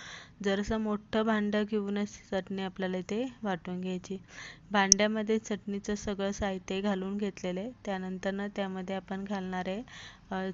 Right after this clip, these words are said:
चवीप्रमाणे लिंबू यामध्ये पिळणार आहे. आता तुम्हाला जर लिंबू नसेल घालायचा, तर तुम्ही इथे, अ,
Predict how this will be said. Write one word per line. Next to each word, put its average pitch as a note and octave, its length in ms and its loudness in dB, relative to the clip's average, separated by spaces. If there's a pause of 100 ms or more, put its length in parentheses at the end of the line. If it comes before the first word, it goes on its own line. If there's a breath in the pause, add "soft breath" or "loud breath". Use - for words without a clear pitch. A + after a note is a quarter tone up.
चवीप्रमाणे G3 1040 2 (260)
लिंबू G3 480 4
यामध्ये G3+ 460 4
पिळणार F#3 420 0
आहे. F3+ 100 0
आता - 180 -4
तुम्हाला G3 380 -2
जर G3+ 200 2
लिंबू G3 340 2
नसेल G3+ 360 0
घालायचा, G3 400 2
तर G3 160 -6 (100)
तुम्ही F#3+ 260 -2
इथे, G3+ 280 0 (460 loud breath)
अ, F#3+ 220 4